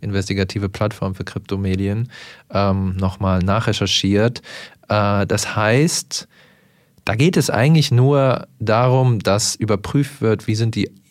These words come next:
I-T-Systeme und die Sicherheitsmaßnahmen bei Tether, ähm, sind die gut geschützt vor Hacks,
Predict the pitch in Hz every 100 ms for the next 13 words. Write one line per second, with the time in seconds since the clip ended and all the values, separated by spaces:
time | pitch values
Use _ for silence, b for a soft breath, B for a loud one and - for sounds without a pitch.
0 | - 101 98 147 131 123 - 123 117 -
1 | 98 98 104 123 123 117 113 - 110 107
2 | 107 110 104 107 104 98 98 107 104 104
3 | 104 107 b b b 92 87 87 - 98
4 | 98 - - - 104 - - 98 113 104
5 | -